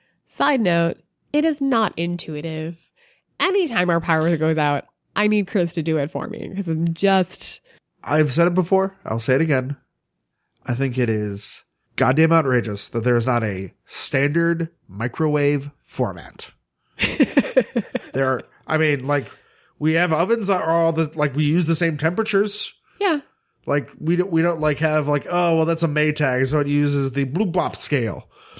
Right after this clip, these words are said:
Speaker 1: <laughs>
Speaker 2: Like, no, there should be one standard, like, way that we measure the, the radiation that y-, you use in your microwave and figure out whatever the easiest way to communicate that is. Have a system,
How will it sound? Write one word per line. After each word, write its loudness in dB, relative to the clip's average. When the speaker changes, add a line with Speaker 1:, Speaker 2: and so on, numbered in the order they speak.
Speaker 1:
<laughs> 4
Speaker 2:
Like, 2
no, -2
there 0
should 0
be 2
one 0
standard, 0
like, 0
way 2
that -2
we 4
measure 2
the, 0
the 0
radiation 0
that 2
y-, -4
you -2
use 2
in 0
your 0
microwave 0
and 0
figure -4
out 0
whatever 0
the 2
easiest 0
way 2
to 2
communicate 0
that 0
is. 0
Have 0
a 2
system, -2